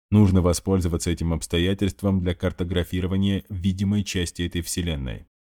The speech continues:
Каждый корабль проведет картографирование своего звездного участка. Наша навигационная система впоследствии сравнит их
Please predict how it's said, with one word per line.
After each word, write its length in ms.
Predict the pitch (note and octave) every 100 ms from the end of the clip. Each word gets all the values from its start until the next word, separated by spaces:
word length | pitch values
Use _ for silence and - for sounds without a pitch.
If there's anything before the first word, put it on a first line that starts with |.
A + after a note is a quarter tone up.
| _ _
Каждый 360 | - G#2+ G2+ G#2+
корабль 420 | G#2 G2+ G#2+ G#2+
проведет 460 | G2+ G2+ F#2+ F#2+ -
картографирование 840 | F2+ F#2 F2 F2 F#2 F#2 F#2 F2+
своего 440 | E2+ F2 F2 F2 E2
звездного 500 | D2+ E2 - D#2 D#2+
участка. 680 | D#2+ - D2 - - - _ _ -
Наша 280 | G2 F#2 F#2
навигационная 720 | F2 F2 F#2+ - F#2 F2 E2
система 480 | F2 - F#2 F#2+ F2
впоследствии 760 | - E2 - E2+ F2 - F#2+
сравнит 540 | - F2 E2 E2 F2
их 180 | A#2 -